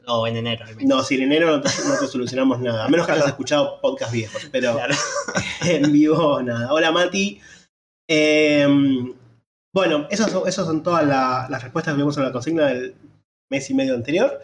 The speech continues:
Speaker 2: Así que vamos a arrancar con el capítulo. ¿Te
Speaker 1: Vamos a
Speaker 2: parece?
Speaker 1: arrancar. Bueno, como ya les habías a-, adelantado, este episodio vamos a hablar sobre los nuevos ju-, el, los nuevos jue-, no, el nuevo juego, porque
Speaker 2: Los
Speaker 1: por
Speaker 2: nuevos
Speaker 1: primera
Speaker 2: juegos.
Speaker 1: vez salió
Speaker 2: Ujú.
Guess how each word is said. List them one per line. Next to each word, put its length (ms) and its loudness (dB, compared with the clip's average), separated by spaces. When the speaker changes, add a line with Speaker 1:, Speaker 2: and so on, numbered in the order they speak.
Speaker 2:
Así 420 -2
que 600 4
vamos 200 2
a 40 0
arrancar 240 0
con 80 0
el 60 -2
capítulo. 440 -4
¿Te 80 -14
Speaker 1:
Vamos 220 -4
a 40 -4
Speaker 2:
parece? 140 -2
Speaker 1:
arrancar. 420 -4
Bueno, 260 -4
como 180 -8
ya 120 -4
les 220 0
habías 240 0
a-, 180 -4
adelantado, 800 0
este 220 -2
episodio 440 0
vamos 360 -4
a 100 -2
hablar 340 -2
sobre 260 -6
los 120 -10
nuevos 300 -4
ju-, 200 -20
el, 200 -10
los 160 -4
nuevos 180 -4
jue-, 80 -8
no, 220 -6
el 160 2
nuevo 180 2
juego, 340 2
porque 180 -2
Speaker 2:
Los 40 0
Speaker 1:
por 120 0
Speaker 2:
nuevos 160 2
Speaker 1:
primera 180 2
Speaker 2:
juegos. 160 2
Speaker 1:
vez 320 -6
salió 540 -4
Speaker 2:
Ujú. 400 -8